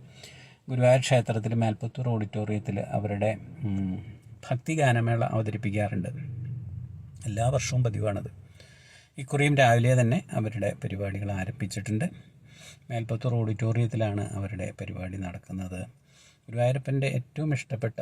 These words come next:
ഭക്തജനങ്ങൾക്ക് ഏറ്റവും ഇഷ്ടപ്പെട്ട ഭക്തിഗാനങ്ങളാണ് അവർ ഈ, ഉം, നാദബ്രഹ്മം, തൃശ്ശൂർ നാദബ്രഹ്മം ഇവിടെ ആലപിക്കുന്നത്. ഉം, പരിപാടിയാണിത്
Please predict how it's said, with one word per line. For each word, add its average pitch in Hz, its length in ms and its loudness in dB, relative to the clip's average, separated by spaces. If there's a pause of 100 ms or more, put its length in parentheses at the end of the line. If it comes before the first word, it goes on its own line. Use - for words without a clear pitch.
(140)
ഭക്തജനങ്ങൾക്ക് 123 600 0
ഏറ്റവും 135 340 0
ഇഷ്ടപ്പെട്ട 127 500 -2
ഭക്തിഗാനങ്ങളാണ് 110 920 2 (640)
അവർ 101 260 -6 (220)
ഈ, 101 120 -2 (540)
ഉം, 92 200 -4 (140)
നാദബ്രഹ്മം, 101 600 0 (360)
തൃശ്ശൂർ 101 360 -6
നാദബ്രഹ്മം 101 580 -2 (720)
ഇവിടെ 101 240 -8 (100)
ആലപിക്കുന്നത്. 101 680 -2 (420)
ഉം, 101 520 -6
പരിപാടിയാണിത് 98 680 -4